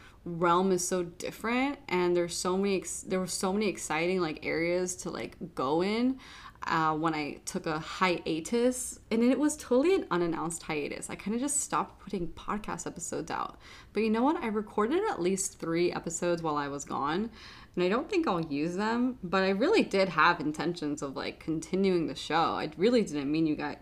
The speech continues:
to leave you guys kind of high and dry, um,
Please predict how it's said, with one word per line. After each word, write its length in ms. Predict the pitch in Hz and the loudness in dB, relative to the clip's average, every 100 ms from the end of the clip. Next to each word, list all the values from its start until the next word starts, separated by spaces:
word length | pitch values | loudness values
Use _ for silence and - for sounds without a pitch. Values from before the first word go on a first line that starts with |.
| - | -12
to 100 | - | -6
leave 240 | 160 160 | -4 -2
you 80 | 151 | -2
guys 320 | 143 139 - | -2 -4 -6
kind 180 | - 160 | -4 -4
of 140 | 139 - - - - - | -4 -10 -20 -20 -20 -14
high 240 | - 196 208 | 4 6 8
and 180 | 180 170 | 6 4
dry, 760 | 170 175 214 175 151 143 151 160 202 | 8 10 10 10 6 2 -2 -4 -2
um, 520 | 185 175 160 151 147 | 2 4 4 0 -2